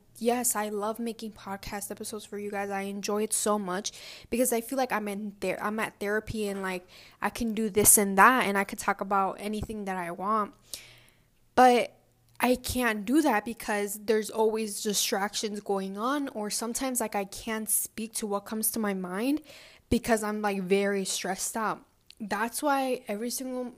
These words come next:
time in my podcast episodes, I'm always stuttering or I'm always saying, like, the, the wrong words of my grammar. And I've been noticing that every single time when I listen to my podcast, like, I'm always stuttering. I miss-,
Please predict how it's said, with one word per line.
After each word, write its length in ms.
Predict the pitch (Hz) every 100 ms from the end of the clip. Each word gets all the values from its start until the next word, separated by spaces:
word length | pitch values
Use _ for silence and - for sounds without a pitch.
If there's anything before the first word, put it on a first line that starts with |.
| -
time 320 | - 208 220
in 60 |
my 100 | 226
podcast 560 | 208 - 196 196 202 -
episodes, 400 | 196 - 202 196
I'm 160 | 208 208
always 280 | 233 247
stuttering 640 | 240 - - 196 214 196 190
or 140 | 196
I'm 140 | 202 214
always 260 | 240 233
saying, 300 | - 214 220
like, 260 | 220 185 185 - - - - _ _ _ _ -
the, 560 | 202 240 220 208 196 - _ _ _ _ _ _ -
the 200 | 233 247
wrong 680 | 220 233 226 240 240 202
words 480 | 196 220 226 208 196
of 120 | 208
my 140 | 196 190
grammar. 540 | 190 202 214 196 180
And 180 | - 214
I've 220 | 208 247
been 300 | 277 269 220
noticing 500 | 208 214 240 - 233
that 180 | 214 208
every 280 | 202 220 254
single 340 | - 240 240
time 400 | 226 - 202 220
when 140 | 226
I 80 | 214
listen 280 | 208 208 240
to 80 | 233
my 120 | 233
podcast, 580 | 220 - 190 226 226 226
like, 140 | 208
I'm 140 | 208 208
always 360 | 226 254 247
stuttering. 540 | - - 214 226 214 208
I 60 |
miss-, 280 | 202 208 220